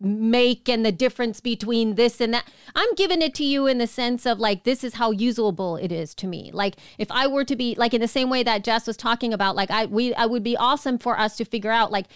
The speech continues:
when would be really great time for us to use the metaverse? Like, when would you use it? Like, in our lives, it, meaning in, in the day-to-day life, when could you s-, establish that? Would it be, like,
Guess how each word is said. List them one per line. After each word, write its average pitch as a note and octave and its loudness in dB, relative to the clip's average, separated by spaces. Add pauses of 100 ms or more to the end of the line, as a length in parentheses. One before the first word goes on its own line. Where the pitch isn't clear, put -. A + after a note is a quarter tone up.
(140)
when A#3+ 2
would A#3+ 0
be A#3+ 0
really A3+ 0
great G#3+ -2
time G#3+ -4
for G#3 -6
us G3+ -2
to A3 -8
use G3+ -2
the G3+ -2
metaverse? A3+ -2
Like, G3+ 0 (220)
when C#4+ 4
would G4 4
you G4+ 6
use G#3 2
it? D#3+ -4
Like, G#3+ 2
in D4 4
our C4 4
lives, A3+ -2
it, B3 0
meaning C#4 2 (200)
in, C4+ 0
in C#4 4
the C4+ 4
day-to-day C4+ 4
life, F3 -2
when B3+ 2
could C4+ -4
you B3+ -2 (720)
s-, - -18
establish D#4+ 0
that? F3+ -2
Would A3 2
it A3 -4
be, B3+ 0
like, A3+ 0